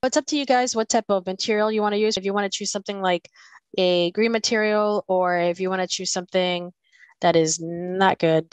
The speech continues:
that is not good either. It's hard to see the details. No thanks. No thanks. Nope. Droplet. Nope. Gold. Eh, gold's okay.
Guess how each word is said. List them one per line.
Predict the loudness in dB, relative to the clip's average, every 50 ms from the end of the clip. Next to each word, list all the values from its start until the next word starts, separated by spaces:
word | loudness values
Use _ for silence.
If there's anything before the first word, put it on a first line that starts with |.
| -12 -8 -6
that | -6 -4 -4
is | -4 -2 -2
not | -4 -2 -2
good | 0 2 4
either. | 4 6 6 6 6 8 6 6 4
It's | 2 2
hard | 4 4 4
to | 4 4
see | 2 0 0
the | 0 0
details. | 0 -2 -2 2 4 6 6 6 6 4 2
No | -2 -2
thanks. | 0 0 0 0 0 -2 -2 -4 -4 -6 -10 _ _ _ _ _ _ _ _ _ _ _ -6
No | -6 -2
thanks. | 0 2 2 2 2 0 -2 -6 -6 -6 -8 -12 -18 -20 -20 _ _ _ _ _ _ _ _ _ _ _ _ _
Nope. | -8 -6 -6 -6 -6 -8 -10 -12 _ _ _ _ _ -20 _ _ _ _ _ _ _
Droplet. | -10 -8 -8 -8 -4 -2 2 2 2 2 0 _ _ _ _ _ -6
Nope. | -2 0 2 2 2 0 -2 -8 -16 -14 -14 -14 -16 -16 -18 -20 -20 _ _
Gold. | 0 2 4 4 4 4 4 2 0 -2 -4 -6 -6 -10 _ _ _ _ _ _ _ _ _ _ _ _ _ _
Eh, | 0 0 0 0 -2 -8 -14 _
gold's | -2 -2 0 0 0 -2
okay. | 2 4 4 4 4 4